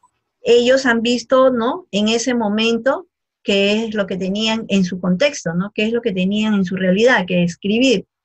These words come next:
Pero ya influenciados, acuérdate, influenciados por lo de afuera. Porque cuando nosotros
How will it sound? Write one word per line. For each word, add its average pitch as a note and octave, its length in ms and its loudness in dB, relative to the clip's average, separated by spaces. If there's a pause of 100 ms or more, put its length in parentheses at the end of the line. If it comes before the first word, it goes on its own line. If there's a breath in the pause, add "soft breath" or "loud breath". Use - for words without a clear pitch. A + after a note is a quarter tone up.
(540)
Pero A#3 460 4
ya G3 420 0 (360)
influenciados, A#3 1040 2
acuérdate, G3 680 -4
influenciados A3+ 1080 -4
por F#3+ 140 0
lo E3 100 -4
de D#3+ 120 -4
afuera. - 360 -12 (640 loud breath)
Porque F#3+ 420 -2
cuando F3+ 300 2
nosotros A#3+ 560 2